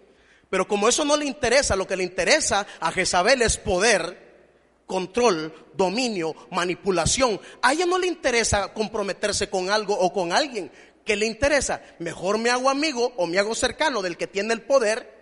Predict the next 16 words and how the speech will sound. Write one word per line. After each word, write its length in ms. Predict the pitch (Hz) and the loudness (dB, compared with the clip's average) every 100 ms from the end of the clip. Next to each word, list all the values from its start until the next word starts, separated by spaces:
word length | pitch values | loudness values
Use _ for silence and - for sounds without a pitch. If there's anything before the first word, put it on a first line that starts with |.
| _ _ _ _ _ _ _ | _ _ _ _ _ _ _
¿Aló? 480 | 117 131 220 180 104 _ _ _ _ _ _ _ _ _ _ - | -10 -6 -4 -6 -12 _ _ _ _ _ _ _ _ _ _ -10
Me 160 | 165 175 | -4 -2
le 140 | 165 | -2
pego 300 | - 226 262 | 0 2 4
atrás 760 | 262 302 277 277 - - - - _ _ _ _ _ - | 4 4 4 4 -2 -4 -10 -18 _ _ _ _ _ -16
y 80 | 175 | -10
que 140 | 175 | -8
el 80 | 165 | -6
rostro 400 | 185 202 214 196 | -4 -4 -2 -2
de 80 | 202 | -2
él 100 | 185 | 0
salga 380 | 277 262 196 | 0 0 -2
y 40 | 170 | -4
no 120 | 175 | -4
el 80 | 190 | -2
mío. 340 | 196 156 117 | -4 -4 -10